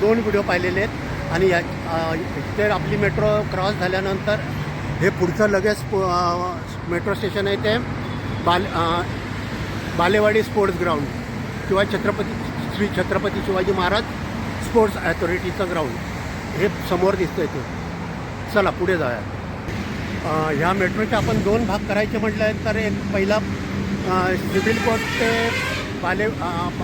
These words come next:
बालेवाडी किंवा निकमार मेट्रो स्टेशन आणि त्याच्या पुढे, अ, हिंद-, हे बाले-, अ,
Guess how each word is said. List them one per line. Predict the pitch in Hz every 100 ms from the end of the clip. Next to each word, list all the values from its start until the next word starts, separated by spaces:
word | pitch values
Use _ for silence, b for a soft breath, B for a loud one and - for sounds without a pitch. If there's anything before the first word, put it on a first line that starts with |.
| -
बालेवाडी | 165 165 190 196 208
किंवा | - 202 208 208 - - - -
निकमार | 190 - 214 214
मेट्रो | 196 208
स्टेशन | 196 185 202 190 208 - - -
आणि | 165 196
त्याच्या | 196 180 214
पुढे, | 202 196 214 220 214 - - - - -
अ, | 185 185 185 185 190 - -
हिंद-, | 180 180 185
हे | 220 - - 180
बाले-, | 196 180 175
अ, | 202 160 165